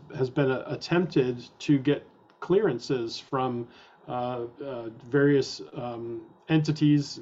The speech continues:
like, uh, uh, internal review boards, and, um,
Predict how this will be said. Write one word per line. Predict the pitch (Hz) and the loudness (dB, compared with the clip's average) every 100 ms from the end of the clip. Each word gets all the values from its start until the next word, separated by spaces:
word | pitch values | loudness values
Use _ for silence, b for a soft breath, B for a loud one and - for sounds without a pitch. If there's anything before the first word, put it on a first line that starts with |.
| 139 | -10
like, | 127 123 131 | -10 -10 -8
uh, | 127 120 113 110 - B B B _ 127 | -6 -6 -6 -8 -14 B B B _ -6
uh, | |
internal | 127 135 - 151 147 139 | 0 0 2 4 6 6
review | 127 135 147 | 4 4 4
boards, | 139 139 143 139 127 - | 4 2 4 2 -2 -12
and, | 131 120 120 113 120 120 127 | -10 -8 -6 -6 -8 -8 -10
um, | 117 113 110 110 | -10 -8 -8 -10